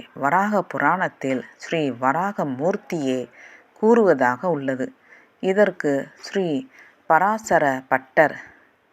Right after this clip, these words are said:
வியாக்கியானம் அருளியுள்ளார். ஒருமுறை பூமியானது பிரளய ஜலத்தில் மூழ்கிவிட பகவான் வராக உருவம் கொண்டு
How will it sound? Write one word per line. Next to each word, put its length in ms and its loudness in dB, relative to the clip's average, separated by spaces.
வியாக்கியானம் 920 2
அருளியுள்ளார். 720 -2
ஒருமுறை 460 0
பூமியானது 760 0
பிரளய 400 2
ஜலத்தில் 640 -4
மூழ்கிவிட 720 -4
பகவான் 500 -2
வராக 480 0
உருவம் 460 -2
கொண்டு 380 -2